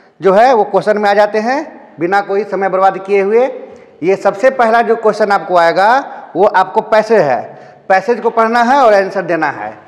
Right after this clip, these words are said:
यहाँ passage हातिम ताई के बारे में है। हातिम ताई is a name that is associated with generosity। Generosity माने उदारता।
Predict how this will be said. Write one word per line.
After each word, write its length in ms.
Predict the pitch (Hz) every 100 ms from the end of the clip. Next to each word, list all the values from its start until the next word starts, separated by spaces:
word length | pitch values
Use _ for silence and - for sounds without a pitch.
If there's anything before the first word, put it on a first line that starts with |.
| - -
यहाँ 180 | 180 214 214
passage 260 | 214 226
हातिम 360 | 190 196 247 240
ताई 200 | 226 190
के 120 | 175
बारे 260 | 151 143 135
में 100 | 123
है। 200 | 110 98 - - - - - -
हातिम 380 | 165 262 269 262
ताई 280 | 247 233
is 80 | 214
a 60 | 220
name 260 | 220 247 214
that 160 | 208
is 140 | 220 202 185
associated 600 | 208 202 208 208 247 214
with 200 | 220 -
generosity। 680 | 190 220 240 240 202 - 139
Generosity 440 | 156 185 185 214 214
माने 200 | 226 277
उदारता। 520 | 202 190 185 240 -